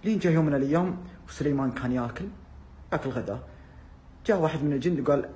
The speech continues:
"أحمد بن خالد يبيك، يقول ضروري بيقابلك." قال لي: "خلوه، خلوه الخايب شوي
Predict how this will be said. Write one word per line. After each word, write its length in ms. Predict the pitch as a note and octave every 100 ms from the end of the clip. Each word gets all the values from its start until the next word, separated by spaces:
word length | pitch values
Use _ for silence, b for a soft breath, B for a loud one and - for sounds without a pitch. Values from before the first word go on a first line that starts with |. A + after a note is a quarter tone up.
| -
"أحمد 600 | - _ _ _ C3+ C3
بن 80 | C3
خالد 300 | D3 A#2+ B2+
يبيك، 320 | C3 A2+ -
يقول 180 | B2 C3
ضروري 320 | B2+ A#2+ A#2
بيقابلك." 500 | A#2 G#2+ G2 F#2+ - - - - - - - - - -
قال 100 | D3
لي: 60 | C3
"خلوه، 320 | - D3 A#2 G#2+ - -
خلوه 240 | - F3+ C3+
الخايب 320 | - A#2+ A2+
شوي 380 | - C3+ F3